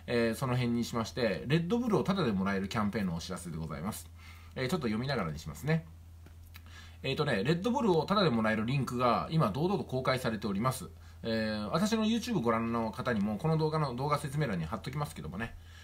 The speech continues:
えーとね、レッドブルとランアプリ、えー、ランのアプリっていうのがあるんですよ。うん、ランっていうのね、これランニングの。ほんで、これがコラボしまして、アプリをインストールして、十メートル移動すれば先着四万名様にレッドブルのサンプルボックスが、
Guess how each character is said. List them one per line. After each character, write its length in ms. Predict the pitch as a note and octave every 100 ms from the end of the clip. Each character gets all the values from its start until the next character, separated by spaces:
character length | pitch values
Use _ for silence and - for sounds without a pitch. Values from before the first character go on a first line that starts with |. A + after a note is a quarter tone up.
| -
え 460 | - A2 G#2 G2+ F#2
ー 40 | E2+
と 60 |
ね、 220 | G2+ F2+ - - - - -
レ 140 | D3
ッ 120 | F3
ド 100 | E3+
ブ 120 | A#3+ C#4+
ル 100 | F3
と 300 | F#3+ E3 A2+
ラ 120 | C3
ン 200 | G3+ G3+
ア 60 | F#3+
プ 140 | -
リ、 160 | F#2 D#2+ -
え 260 | - A2 G2
ー、 20 |
ラ 120 | A#2+ C4
ン 100 | F#3+
の 100 | A2
ア 60 |
プ 100 | -
リ 60 | G2+
っ 20 |
て 80 | -
い 20 |
う 40 | F#2
の 60 |
が 60 | F#2+
あ 40 |
る 60 | F2
ん 60 |
で 60 | D#2
す 60 | D#2+
よ。 100 | D2+ -
う 260 | - G#2 G2
ん、 20 |
ラ 120 | G#2
ン 40 | A#2+
っ 20 |
て 80 | F#2
い 20 |
う 40 |
の 60 | E2+
ね、 60 | G#2
こ 120 | G2
れ 80 | G2+
ラ 100 | A#2+
ン 60 |
ニ 80 | A#2
ン 60 | A2
グ 80 | F#2+
の。 120 | F2+ -
ほ 100 | A2+
ん 60 |
で、 240 | A#2+ C#3+ - - - -
こ 120 | -
れ 60 | A3
が 100 | G#3+
コ 120 | G#3+
ラ 100 | A#3+
ボ 100 | A#2
し 140 | G2 G2+
ま 100 | F#2+
し 80 |
て、 220 | - B2+ G#2+
ア 80 | D#3
プ 120 | A3
リ 80 | A#3+
を 60 |
イ 100 | A#3
ン 60 | A#3+
ス 100 | -
ト 80 | A#3+
ー 40 |
ル 80 | E3
し 100 | -
て、 280 | D3 B2 G#2
十 240 | C3+ A#3+
メ 140 | C#4 C#4
ー 40 |
ト 120 | -
ル 100 | A2+
移 80 | A2
動 160 | D3 C#3
す 120 | D3+
れ 60 | D3
ば 240 | G#3 D#3
先 200 | - D#3
着 220 | D#3 D#3
四 180 | D3 D3
万 220 | D3+ D3+
名 160 | D3+ D3
様 240 | D3+ D#3
に 280 | G3+ B3 F#2+
レ 100 | B2+
ッ 80 | B2
ド 100 | D3
ブ 100 | D#3+
ル 280 | A#2+ G#2 -
の 240 | C3+ F3+
サ 180 | C3 D#3
ン 100 | F#3
プ 80 | G3
ル 180 | F#3+ F#3
ボ 220 | D#3+ F3+
ッ 40 |
ク 80 | F#3
ス 140 | - B2
が、 240 | C3+ -